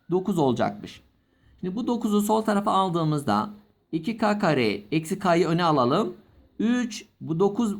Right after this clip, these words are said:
eksi olarak geleceği için üç eksi dokuzun sonucu eksi altı eşittir sıfır. İkinci dereceden denklemini elde etmiş oluruz.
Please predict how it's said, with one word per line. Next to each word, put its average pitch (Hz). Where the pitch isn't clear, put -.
eksi 135
olarak 208
geleceği 190
için 160
üç 214
eksi 180
dokuzun 175
sonucu 190
eksi 175
altı 151
eşittir 202
sıfır. 202
İkinci 165
dereceden 180
denklemini 165
elde 160
etmiş 135
oluruz. 95